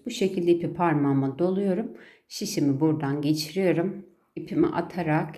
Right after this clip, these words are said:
ilmek çıkarıyorum. Modelimin ilmek sayısı altı ve altının katları artı iki ilmekten oluşuyor.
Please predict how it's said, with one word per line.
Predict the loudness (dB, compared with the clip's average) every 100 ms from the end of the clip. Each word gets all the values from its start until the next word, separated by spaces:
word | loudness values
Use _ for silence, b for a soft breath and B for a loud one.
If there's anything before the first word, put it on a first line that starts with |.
| -12
ilmek | -4 -2 -4 -8
çıkarıyorum. | -16 -10 -6 -6 -8 -10 -20 _ -20 _ _ _ _ _ _ _ _ _ _ _ B B B B B
Modelimin | -2 4 6 6 6 4 2
ilmek | 2 4 4 2
sayısı | -4 -4 -2 -4 -6 -6 B B B B 2
altı | 4 4 0 0
ve | 0 0 -6 -2
altının | 0 0 -2 2 0
katları | 0 -4 -4 -2 0 0 -4 -10 _
artı | 0 0 0 -4
iki | -4 -4 0
ilmekten | 4 4 4 2 2
oluşuyor. | 2 -2 -4 -4 -4